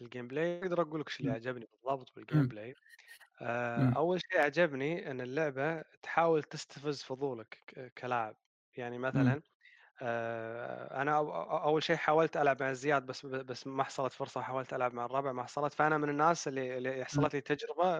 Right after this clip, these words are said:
Speaker 1: لعبت معهم فارس والله.
Speaker 2: إيه.
Speaker 1: فجربت، آه، ألعب مع أهلي
Speaker 2: جميل.
Speaker 1: واستمتعت مثل ما كان مطورين اللعبة يبون، هم زوج
Speaker 2: يبون
Speaker 1: وزوجة
Speaker 2: الشباب.
Speaker 1: يبون يلعبون.
Speaker 2: صح.
Speaker 1: إيه، عاد للأمانة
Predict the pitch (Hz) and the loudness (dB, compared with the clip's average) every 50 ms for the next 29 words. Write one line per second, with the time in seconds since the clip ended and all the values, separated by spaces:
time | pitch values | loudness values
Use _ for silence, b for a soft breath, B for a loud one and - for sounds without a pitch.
0 | - 147 139 135 135 135 151 170 151 - 156 147 156 160 147 - 170 151 127 113 | -2 -4 -8 -4 0 2 4 2 2 2 0 0 0 2 4 6 6 6 6 2
1 | - - 117 110 110 - _ _ _ _ _ _ _ _ _ _ _ _ _ - | -2 -8 -8 -10 -10 -14 _ _ _ _ _ _ _ _ _ _ _ _ _ -2
2 | 151 135 131 127 123 131 131 139 151 156 _ _ - 143 135 127 127 123 120 120 | 2 2 4 4 2 0 0 2 2 0 _ _ -6 -4 -2 -2 -2 -2 -2 -2
3 | 120 120 120 131 139 135 131 131 131 131 123 127 139 151 156 175 180 170 156 143 | -2 -2 0 0 2 2 0 0 -2 -4 -4 -2 -2 0 0 2 0 0 2 2
4 | 139 131 131 - - - 147 147 - - 185 180 180 185 - - 175 175 180 175 | 2 2 2 -2 -6 -4 -4 -4 0 2 4 4 4 4 0 0 -4 -2 -2 0
5 | - 196 202 151 147 143 - 160 156 151 135 131 - 135 135 135 135 135 139 135 | 0 0 0 2 0 0 2 2 2 2 0 -4 -4 -4 -2 -2 -2 -2 -2 -2
6 | 127 131 127 127 120 123 120 120 123 139 143 135 127 147 170 180 165 160 151 165 | -2 -2 -4 -4 -4 -6 -6 -6 -6 -6 -6 -4 2 4 4 4 6 4 4 6
7 | 160 156 139 120 117 123 123 - _ _ - 127 127 127 123 123 123 123 - 156 | 6 4 4 2 2 -2 -4 -4 _ _ -12 -8 -6 -4 -4 -2 -2 2 4 4
8 | 135 - - - - - - - 165 147 131 - - 139 156 160 165 175 185 202 | 4 2 -2 -12 -18 -6 0 2 2 2 2 2 2 4 4 4 4 6 6 8
9 | 220 214 208 | 8 8 6